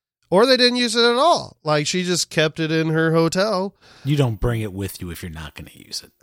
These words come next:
Speaker 1: That guy could have lasted forever. I mean, just, <laughs> just an empty cavern. I mean, that just has to destroy her. <laughs> Like, it's just a hot dog down the hallway, as they say. <laughs>
Speaker 2: No, I like to think that she's got some kind of contraption. She's, she's actually Silk Pecker now.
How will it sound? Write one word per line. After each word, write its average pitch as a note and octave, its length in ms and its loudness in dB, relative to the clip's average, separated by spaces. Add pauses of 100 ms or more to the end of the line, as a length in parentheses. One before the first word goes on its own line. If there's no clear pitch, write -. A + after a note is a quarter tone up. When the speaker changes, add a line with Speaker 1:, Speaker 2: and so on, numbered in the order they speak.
Speaker 1:
That C4 260 0
guy F#3 240 4
could F#3+ 260 -2
have E3+ 100 2
lasted D#3 480 2
forever. A#2 720 -2
I A#2 60 -6
mean, B2 480 -4
just, F3 480 -4 (380)
<laughs> - 380 -20
just B3 260 -2
an C#3 80 2
empty D#3+ 260 2
cavern. D3+ 680 2
I C3+ 80 -6
mean, C#3 300 -4
that F#3 140 -2
just B2+ 320 -6 (220)
has D3 280 -2
to A#2 120 -2
destroy D#3 580 2
her. G#2+ 320 -10 (160)
<laughs> - 180 -18
Like, C#3 160 2
it's A3 160 -4
just - 180 -4
a C#3+ 60 -4
hot D#3 320 -4
dog D#3+ 260 0
down E3 180 -2
the F3+ 80 -2
hallway, A#2+ 460 -2
as A#2 140 -2
they A#2+ 160 2
say. A#2+ 420 2 (200)
<laughs> C#3+ 180 -10 (680)
Speaker 2:
No, A#2 120 0
I C3 80 4
like C3+ 200 0
to A2+ 80 -8
think G#2+ 180 -6
that G#2+ 120 -8
she's G2 100 -10
got G2+ 180 -8
some G2+ 140 -8
kind F#2 200 -10
of F#2 60 -14
contraption. F2+ 600 -10
She's, F#2 260 -8
she's F#2+ 240 -8
actually F2 300 -8
Silk - 380 -4
Pecker F#2+ 340 -10
now. G#2 300 -10